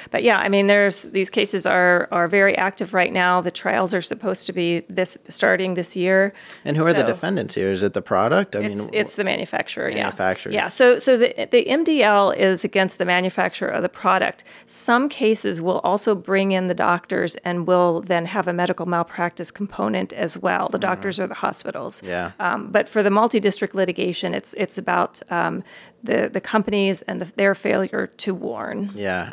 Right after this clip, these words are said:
Speaker 2: I mean, I, I a hundred percent agree with that, that the companies should be warning, but I also think with how long this information has been out there,
Speaker 1: Mm-hmm. Oh,
Speaker 2: the
Speaker 1: yeah.
Speaker 2: responsibility is a lot more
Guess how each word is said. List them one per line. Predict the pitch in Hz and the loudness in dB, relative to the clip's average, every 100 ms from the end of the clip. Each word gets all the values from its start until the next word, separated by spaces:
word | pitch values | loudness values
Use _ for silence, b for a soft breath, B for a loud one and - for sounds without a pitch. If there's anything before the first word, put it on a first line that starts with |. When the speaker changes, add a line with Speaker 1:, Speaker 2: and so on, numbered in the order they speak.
| - | -6
Speaker 2:
I | 110 | -2
mean, | 113 101 | 0 0
I, | 90 85 76 - - - B B B B B _ | 0 0 -2 -4 -12 -12 B B B B B _
I | - 110 | -2 0
a | 110 107 98 | 2 0 -2
hundred | 147 143 | -4 -4
percent | - 110 | -4 -2
agree | 92 87 87 90 - _ | -2 0 0 0 -2 _
with | 98 95 - | -8 -6 -2
that, | 87 92 - - | 2 2 0 -6
that | 92 92 85 78 - - - | -2 2 2 0 -6 -8 -6
the | 95 | -6
companies | - 107 95 98 85 | -6 -8 -8 -6 -6
should | - - 90 | -6 -6 -6
be | 90 82 | -4 -4
warning, | 87 87 95 98 95 87 | -2 -2 -2 -2 -4 -6
but | 82 92 | -6 -4
I | 95 95 | -4 -4
also | 104 110 - | -6 -6 -6
think | 139 113 98 - | -6 -8 -10 -14
with | - 95 - | -8 -8 -8
how | - 101 101 | -6 -2 0
long | 98 95 87 90 92 92 | -2 -4 -2 -2 -2 -4
this | 87 - | -6 -8
information | 90 90 82 - 76 | -8 -8 -8 -8 -10
has | 78 | -10
been | - 80 | -10 -8
out | 90 92 | -6 -6
there, | 92 82 82 | -8 -8 -8
Speaker 1:
Mm-hmm. | 92 - | -12 -14
Oh, | 95 | -10
Speaker 2:
the | 107 | -4
Speaker 1:
yeah. | |
Speaker 2:
responsibility | 110 104 - 131 170 127 92 104 101 92 | -2 -4 -4 -4 -2 -4 -2 0 2 2
is | 87 - | 0 -2
a | |
lot | 85 87 95 - - | -2 -2 -2 -4 -6
more | 95 92 95 92 87 | -6 -4 -2 0 -2